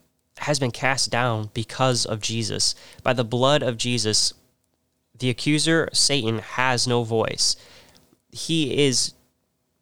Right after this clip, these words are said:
the only entity that goes around accusing us day and night. The enemy is the accuser.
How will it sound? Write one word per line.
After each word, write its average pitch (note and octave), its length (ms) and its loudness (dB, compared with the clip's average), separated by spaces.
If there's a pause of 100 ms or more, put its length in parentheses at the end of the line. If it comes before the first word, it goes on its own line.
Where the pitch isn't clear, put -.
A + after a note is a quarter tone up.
(500)
the A#2+ 280 -2
only C3 380 0
entity A#2 520 -2
that G2+ 320 0 (760)
goes B2 240 2
around A2+ 280 2
accusing A2 480 -4
us F#2 180 -4
day G#2 140 -4
and G#2 80 -8
night. F#2+ 200 -10
The - 160 -12
enemy A2+ 440 -2
is G2+ 320 -6
the G#2+ 180 -4
accuser. A#2+ 560 -6